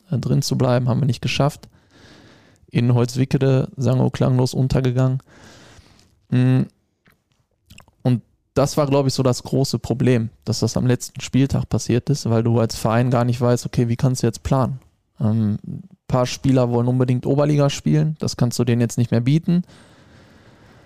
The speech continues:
Ein paar konntest du von denen halten, ich weiß nicht, wie viele es am Ende waren, aber ein paar haben dann auch gesagt, okay, ich will unbedingt in die Oberliga,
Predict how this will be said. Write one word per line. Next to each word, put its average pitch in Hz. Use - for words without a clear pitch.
Ein -
paar 135
konntest 143
du 135
von 127
denen 120
halten, 151
ich -
weiß 120
nicht, 123
wie 123
viele 135
es 123
am 117
Ende 117
waren, 135
aber 117
ein 113
paar 123
haben 131
dann 123
auch 120
gesagt, 117
okay, 127
ich 123
will 127
unbedingt 135
in 139
die 139
Oberliga, 147